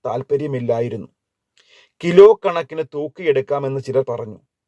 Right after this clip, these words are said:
അതെന്തായാലും വേണ്ടെന്ന് പറഞ്ഞ് മടങ്ങുമ്പോൾ കച്ചവടക്കാരിൽ ഒരാൾ പറഞ്ഞു, "പാളയത്തൊരു മുഹമ്മദുണ്ട്,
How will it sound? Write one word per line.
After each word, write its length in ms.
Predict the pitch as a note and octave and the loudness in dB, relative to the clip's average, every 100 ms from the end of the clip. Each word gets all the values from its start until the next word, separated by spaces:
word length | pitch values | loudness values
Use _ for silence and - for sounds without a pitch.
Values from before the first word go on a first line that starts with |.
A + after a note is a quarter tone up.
| _ _ _ _ | _ _ _ _
അതെന്തായാലും 840 | C3 F3+ D#3+ E3 F#3 F3 D#3 D3 D3 | 0 2 4 6 6 6 4 4 0
വേണ്ടെന്ന് 440 | B2+ C3+ C#3+ D3+ | 0 0 -4 -4
പറഞ്ഞ് 300 | C3+ B2+ C3 | -2 -2 -4
മടങ്ങുമ്പോൾ 680 | B2+ A#2 A#2+ B2 A#2 A2+ G#2+ _ _ - | -6 -6 -6 -8 -6 -8 -10 _ _ -12
കച്ചവടക്കാരിൽ 720 | A#2+ - D3+ E3+ - D#3 D#3 D3 | -12 0 2 4 2 2 4 2
ഒരാൾ 260 | C3 C#3 B2+ | 0 -2 -4
പറഞ്ഞു, 320 | A#2+ A2+ - _ _ _ _ _ - | -10 -12 -16 _ _ _ _ _ -2
"പാളയത്തൊരു 720 | C#3+ D3+ F3 F#3 F3+ - D3 | 2 4 4 4 0 -2 -4
മുഹമ്മദുണ്ട്, 720 | C3+ A#2+ C#3+ D3+ E3 A#2+ G2+ | -4 -6 -6 0 2 2 -2